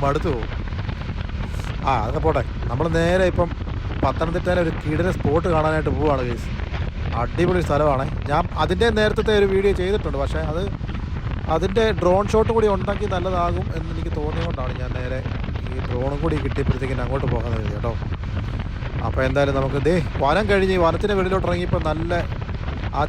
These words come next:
തണുപ്പ് അങ്ങ് മാറിയിട്ട് നല്ലൊരു ക്ലൈമറ്റിലോട്ട് വന്നിട്ടുണ്ട് കേട്ടോ. ചൂടൊന്നും ഇല്ല, എന്നാലും, ആ, തണുപ്പ് അങ്ങ് മാറി.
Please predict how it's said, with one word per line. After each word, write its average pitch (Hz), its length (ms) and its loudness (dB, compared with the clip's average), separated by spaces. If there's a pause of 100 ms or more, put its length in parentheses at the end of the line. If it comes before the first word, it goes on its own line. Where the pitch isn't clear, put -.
(200)
തണുപ്പ് 185 260 4
അങ്ങ് 180 220 2
മാറിയിട്ട് 175 380 2
നല്ലൊരു 165 280 0
ക്ലൈമറ്റിലോട്ട് 156 600 0
വന്നിട്ടുണ്ട് 131 340 -4
കേട്ടോ. 113 200 -4 (760)
ചൂടൊന്നും 220 440 2
ഇല്ല, 160 160 0
എന്നാലും, 151 240 0 (1040)
ആ, 143 40 2 (380)
തണുപ്പ് 208 260 4
അങ്ങ് 160 180 0
മാറി. 120 140 -2